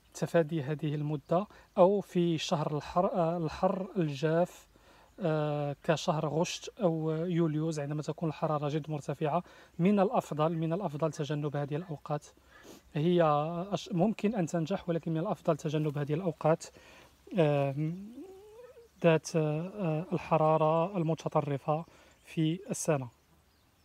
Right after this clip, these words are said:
إذن، آه، هذا هو الفرق، آه، الموجود بين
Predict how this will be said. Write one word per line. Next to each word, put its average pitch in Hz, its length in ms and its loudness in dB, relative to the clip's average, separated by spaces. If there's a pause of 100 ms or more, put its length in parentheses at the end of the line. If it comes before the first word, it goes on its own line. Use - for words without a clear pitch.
(1080)
إذن، 220 380 4
آه، 208 360 2
هذا 196 320 6
هو 202 300 4
الفرق، 214 420 0
آه، 190 180 2
الموجود 170 540 0
بين 175 400 2